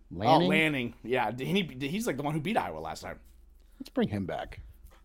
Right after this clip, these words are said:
Speaker 2: They, they had to play some quarterback, and everyone's like, "Oh, he's kinda good. Maybe they should bench Purdy."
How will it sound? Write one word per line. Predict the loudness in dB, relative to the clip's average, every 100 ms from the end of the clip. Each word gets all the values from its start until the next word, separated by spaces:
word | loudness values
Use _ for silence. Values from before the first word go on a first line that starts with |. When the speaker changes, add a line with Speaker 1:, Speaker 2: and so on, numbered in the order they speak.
| -10 -10 -10 -4
Speaker 2:
They, | -2 0 0
they | 0 0
had | 0
to | 0
play | 0 0
some | 2 -2 -4 -14
quarterback, | -4 -2 6 8 8
and | 6
everyone's | 4 4
like, | 4
"Oh, | 8
he's | 6 6
kinda | 6 6
good. | 6 4
Maybe | 6 4
they | 4
should | 4
bench | 4 0 -4
Purdy." | 4 6 6 2